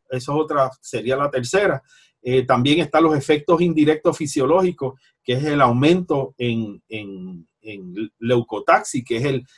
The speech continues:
el movimiento de estos glóbulos blancos, ya sean macrófago, neutrófilo, eh, linfocito, N K,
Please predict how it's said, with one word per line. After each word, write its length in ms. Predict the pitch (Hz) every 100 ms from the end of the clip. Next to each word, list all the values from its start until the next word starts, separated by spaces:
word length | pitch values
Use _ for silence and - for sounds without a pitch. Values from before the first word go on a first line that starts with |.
| _
el 140 | - 131
movimiento 720 | 135 131 127 143 180 180 135
de 60 | 123
estos 200 | 160 143
glóbulos 340 | 147 156 127
blancos, 360 | 127 165 180 127
ya 80 |
sean 180 | 117 151
macrófago, 640 | 139 104 143 160 135 113 113
neutrófilo, 800 | 98 90 - 160 160 120 107 98 _ _ _
eh, 440 | 104 101 92 87 -
linfocito, 840 | 127 120 107 - 180 185 127 107
N 280 | 113 120 104
K, 300 | 139 175 180